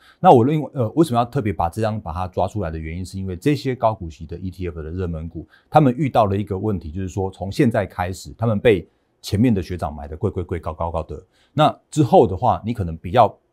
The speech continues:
难以期待说还有那个八趴、十趴的殖利率。所以提醒大家一件事情：说从现在开始，请你观察这些高股息E T F的时候，请你用平衡式的方式来看它，因为过去我，我觉得高股息大概就是六，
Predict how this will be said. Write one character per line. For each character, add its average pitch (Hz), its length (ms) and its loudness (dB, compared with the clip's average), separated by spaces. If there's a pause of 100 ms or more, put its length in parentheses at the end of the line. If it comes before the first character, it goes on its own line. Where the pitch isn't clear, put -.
(120)
难 117 300 2
以 123 140 -2
期 - 280 -8
待 120 220 4
说 113 340 0 (280)
还 131 140 6
有 131 60 6
那 104 140 2
个 101 100 -2
八 107 240 4
趴、 104 200 0
十 95 200 -10
趴 90 200 -6
的 82 100 -8
殖 80 140 -14
利 85 160 -6
率。 85 200 -6 (540)
所 214 160 12
以 135 180 6 (140)
提 - 160 4
醒 175 180 6
大 147 120 6
家 147 100 8
一 127 80 0
件 131 160 -2
事 127 160 0
情： 87 160 -6
说 120 160 -4
从 117 180 -2
现 147 140 2
在 131 140 0
开 120 120 0
始， 98 160 -4
请 110 160 -4
你 104 140 -2 (100)
观 123 380 8
察 92 300 -6
这 110 120 0
些 104 220 0
高 107 180 4
股 82 220 -6
息 95 240 -12
E 87 60 -10
T 95 180 -2
F 85 180 -8
的 80 120 -8
时 73 180 -16
候， 85 240 0 (180)
请 135 200 4
你 107 60 6
用 117 280 6 (240)
平 123 240 4
衡 104 160 4
式 101 160 -8
的 92 100 -4
方 92 200 -6
式 95 60 -12
来 90 260 -10
看 101 200 -4
它， 87 200 -6
因 156 100 2
为 156 100 0 (280)
过 156 160 10
去 110 340 2
我， 92 80 -8
我 92 160 -10
觉 123 140 -2
得 139 40 0
高 135 160 6
股 95 140 -6
息 80 200 -16
大 101 120 -6
概 98 100 -4
就 95 80 -4
是 90 300 -10
六， 101 260 2